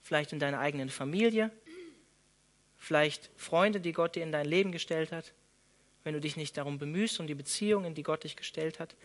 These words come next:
gehen diese Beziehungen kaputt. In zweite Thessalonicher, Kapitel drei, Vers zehn, schreibt Paulus an die Thessalonicher, ja, „Wenn jemand nicht arbeiten will, soll er auch nicht essen“,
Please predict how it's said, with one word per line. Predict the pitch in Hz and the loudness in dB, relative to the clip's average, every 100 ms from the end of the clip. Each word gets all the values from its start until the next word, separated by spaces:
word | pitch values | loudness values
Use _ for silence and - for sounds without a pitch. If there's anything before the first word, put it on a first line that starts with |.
| - | -14
gehen | - 143 | -4 -2
diese | 139 143 | -2 -4
Beziehungen | 143 - 135 131 131 - _ _ | -6 -8 -8 -6 -8 -12 _ _
kaputt. | - - 131 - - _ _ _ _ _ _ _ _ _ _ _ _ - - - - _ _ _ - | -16 -12 -12 -14 -20 _ _ _ _ _ _ _ _ _ _ _ _ -20 -20 -20 -20 _ _ _ 4
In | 202 180 | 4 4
zweite | - 185 214 196 - - | 8 8 8 4 4 -2
Thessalonicher, | 185 180 175 202 196 185 180 - - _ _ | 2 2 4 2 4 2 2 0 -18 _ _
Kapitel | - 160 151 | -6 -4 -4
drei, | 147 156 | 2 2
Vers | - 160 - | 2 -2 0
zehn, | 185 180 | 0 2
schreibt | - 202 - | 4 4 6
Paulus | 254 311 240 240 - | 6 6 4 0 -2
an | 180 202 | 0 0
die | |
Thessalonicher, | 208 202 190 185 185 - 160 220 - _ _ - _ _ _ _ 143 | 0 0 2 2 0 -2 -2 -4 -12 _ _ -20 _ _ _ _ -4
ja, | 147 151 | -4 4
„Wenn | 180 226 | 6 8
jemand | 269 254 | 8 6
nicht | 240 - | 2 6
arbeiten | 254 285 208 175 165 | 6 10 8 6 0
will, | 170 220 - - _ - - _ _ _ _ _ | 4 4 2 -18 _ -20 -20 _ _ _ _ _
soll | - 202 | 6 8
er | 196 | 8
auch | 196 | 4
nicht | 214 - | -2 0
essen“, | 165 - 117 | -2 -2 -6